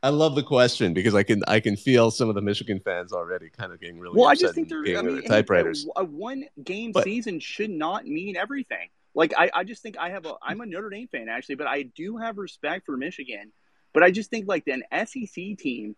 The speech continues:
Speaker 2: who's gotta beat five, six good teams every, every year,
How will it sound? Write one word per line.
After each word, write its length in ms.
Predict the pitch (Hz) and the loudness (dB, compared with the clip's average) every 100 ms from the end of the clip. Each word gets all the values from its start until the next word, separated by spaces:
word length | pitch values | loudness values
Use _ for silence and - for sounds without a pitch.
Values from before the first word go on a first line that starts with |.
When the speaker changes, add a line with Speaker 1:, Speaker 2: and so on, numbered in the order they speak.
| _ _ _ | _ _ _
Speaker 2:
who's 140 | - - | -4 2
gotta 260 | 180 196 | 4 4
beat 280 | 131 175 170 _ _ | 0 -8 -10 _ _
five, 420 | 175 180 202 214 | -2 0 -2 -4
six 420 | - - 185 202 | -12 -4 -4 -4
good 280 | 247 185 180 | -10 -8 -8
teams 360 | - 180 190 - - | -8 -12 -12 -10 -4
every, 520 | 143 180 190 180 - _ - | -4 -4 -8 -8 -14 _ -8
every 280 | 156 190 185 | -6 -4 -6
year, 720 | 160 - 120 202 254 120 104 | -8 -6 -2 0 2 0 -2